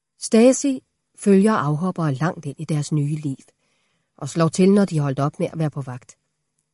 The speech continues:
Men brevbomber sender man til betydningsfulde personer.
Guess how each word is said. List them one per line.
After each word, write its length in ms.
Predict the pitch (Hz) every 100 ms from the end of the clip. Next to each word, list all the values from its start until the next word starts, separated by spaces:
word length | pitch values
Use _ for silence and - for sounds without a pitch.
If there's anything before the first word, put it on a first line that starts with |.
| _ _
Men 180 | 165 156
brevbomber 640 | 151 196 240 247 214 202 190 _ _ -
sender 340 | - 185 185
man 160 | 202 180
til 120 | 208
betydningsfulde 760 | 220 - 208 151 135 - 135 120
personer. 580 | 139 123 147 - 131